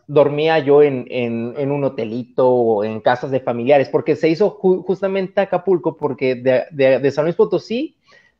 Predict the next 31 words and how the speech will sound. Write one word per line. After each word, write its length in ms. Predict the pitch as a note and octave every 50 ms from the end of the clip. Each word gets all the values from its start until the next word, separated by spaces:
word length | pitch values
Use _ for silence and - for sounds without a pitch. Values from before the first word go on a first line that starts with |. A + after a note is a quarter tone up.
| _ _ _ _ _ -
tengo 280 | F3 F3+ F3+ F#3 F#3
familiares 600 | F#3+ F#3 D#3+ D#3 D3+ D3+ D#3 D#3+ F3 F#3+ F3+ -
en 120 | D#3+ C#3 C3
Querétaro, 440 | - C3 B2 B2 A#2 - A#2 A#2 B2
ahí 80 | C3+
me 160 | D3+ E3+ E3 E3+
quedé 160 | D3 C3+ C#3
con 160 | D3+ C#3 B2
familiares. 480 | - B2 B2 A#2+ A#2+ A#2+ A#2 A2+ A2+ A2
Después 300 | A#2+ A#2+ _ - F3 E3+
de 160 | F#3+ F3+ -
Querétaro, 480 | - D3 D#3 E3+ E3+ - G3+ G3+ G3
la 160 | F3+ D3+ C3 -
Ciudad 240 | - C3+ C3+ C3+
de 100 | C#3 C#3+
México. 540 | D3 C3 B2 A#2 A2+ A2+ - B2+ - - B2+
En 80 | A#2+ A#2
Ciudad 180 | - B2+ C3
de 60 | C3+ C#3+
México 340 | C#3+ C3+ B2+ C3 - C3
tengo 220 | - C3 C3 C3+ B2+
familiares, 720 | - C3 B2 B2 B2 C#3 D#3 F3 F3+ F3+ F3+ F3 E3+ - -
Cuernavaca, 640 | - C3+ B2+ A2+ B2 B2 C3 D3 D#3+ E3 - -
y 20 | D#3
bueno, 220 | C#3 C#3 C3 A#2+
así 320 | A#2+ A#2 - - G3 G3+ F#3
hasta 240 | D3 B2 - -
en 80 | B2+ B2
Acapulco 500 | B2 A#2+ - B2 - D#3 D#3+ D#3+ E3+ D#3+
tengo 280 | - D#3 D3+ D3 C#3 -
familiares. 500 | C3+ B2 B2 A#2+ A#2 A#2 A2 A2+ -